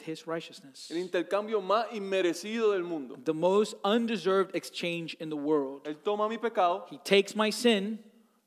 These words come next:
Speaker 2: yo lo tomo a él.
Speaker 1: I take him.
Speaker 2: Y ahora Dios me ve
Speaker 1: And now God sees me,
Speaker 2: y no ve mi pecado,
Speaker 1: and he doesn't see my sin,
Speaker 2: sino que ve a Jesucristo.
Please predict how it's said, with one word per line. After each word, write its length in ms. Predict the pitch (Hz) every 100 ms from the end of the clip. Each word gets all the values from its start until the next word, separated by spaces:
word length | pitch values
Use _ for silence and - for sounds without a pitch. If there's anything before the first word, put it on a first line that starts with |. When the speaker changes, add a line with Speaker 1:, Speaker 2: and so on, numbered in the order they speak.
| _ _
Speaker 2:
yo 200 | 139 165
lo 80 | 165
tomo 240 | 165 147
a 60 | 113
él. 60 | 101 _ -
Speaker 1:
I 200 | 135 139
take 320 | - 131 -
him. 180 | 247 233 _ _ _ _ _ _ _ _ _ _ _ _ _ _ _ _
Speaker 2:
Y 60 |
ahora 220 | 160 185 175
Dios 240 | 202 214
me 140 | 196 185
ve 180 | 247 339 - _ _ _ _ _ _
Speaker 1:
And 120 | 120
now 240 | 123 165 180
God 320 | 165 160 156
sees 300 | - 226 214
me, 160 | 262 - _ _ _
Speaker 2:
y 60 | 139
no 160 | 143 156
ve 100 | 165
mi 100 | 175
pecado, 460 | 185 170 143 147 139
Speaker 1:
and 120 | 139
he 80 | 143
doesn't 240 | 143 160
see 200 | - 170
my 140 | 170
sin, 400 | 180 - 135 151 - _ -
Speaker 2:
sino 160 | 139
que 100 | 135
ve 100 | 135 135
a 60 |
Jesucristo. 580 | 135 131 131 - 117